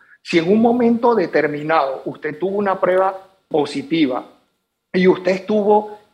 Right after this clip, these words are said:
en contacto con una, con esa persona positiva y usted empieza a desarrollar síntomas, usted tiene, usted podría dar por un hecho de que eso es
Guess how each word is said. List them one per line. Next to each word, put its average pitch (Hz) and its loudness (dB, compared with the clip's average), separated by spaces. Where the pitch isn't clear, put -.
en 160 -4
contacto 190 -2
con 156 -2
una, 262 -2
con 165 -8
esa 226 -4
persona 190 -6
positiva 151 -6
y 131 -6
usted 143 -4
empieza 226 -2
a 277 0
desarrollar 156 0
síntomas, 160 -4
usted - 2
tiene, 226 2
usted 175 -2
podría 208 2
dar 208 0
por 190 -2
un 196 -4
hecho 214 -4
de 143 -10
que 156 -2
eso 190 -2
es 208 -6